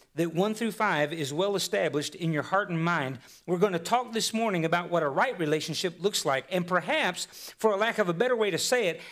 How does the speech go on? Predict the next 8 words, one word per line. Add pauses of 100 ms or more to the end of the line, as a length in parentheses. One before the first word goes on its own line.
(100)
how
to
maintain (240)
this
revived (160)
state (220)
of
existence.